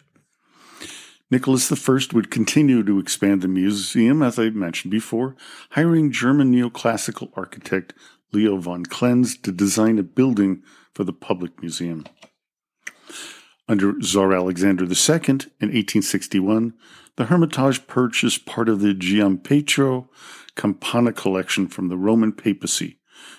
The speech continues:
mainly consisting of classical antiquities. These included over five hundred vases, two hundred bronzes, and several marble statues. In addition, the Hermitage acquired Madonna Litta,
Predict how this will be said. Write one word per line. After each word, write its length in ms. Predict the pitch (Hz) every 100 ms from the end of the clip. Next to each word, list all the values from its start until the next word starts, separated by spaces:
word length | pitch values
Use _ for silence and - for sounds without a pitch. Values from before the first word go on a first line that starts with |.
| -
mainly 380 | 104 123 135 139
consisting 580 | 131 135 - 104 123 101
of 140 | -
classical 640 | - - 101 - - 110 127
antiquities. 800 | 107 98 - - 82 80 - - _ _ _ _ _ - - - _ _ -
These 200 | 120 117
included 400 | 123 - 123 120
over 240 | 107 92
five 480 | 92 - 117 131 139
hundred 340 | - 135 135 127
vases, 600 | 113 113 110 117 110 - -
two 200 | - 147
hundred 320 | 147 143 131
bronzes, 500 | 117 107 104 104 101 _ - - - -
and 120 | 98
several 360 | - 110 117
marble 380 | 113 98 92 95
statues. 640 | - - 95 - - - - _ _ _ _ _ _ - - - -
In 140 | - 113
addition, 640 | 101 - 139 - 147 143
the 60 | 113
Hermitage 600 | 113 107 - 104 104 98
acquired 480 | - 104 98 90 - _
Madonna 480 | 92 87 92 98 92
Litta, 560 | 90 139 156 139 135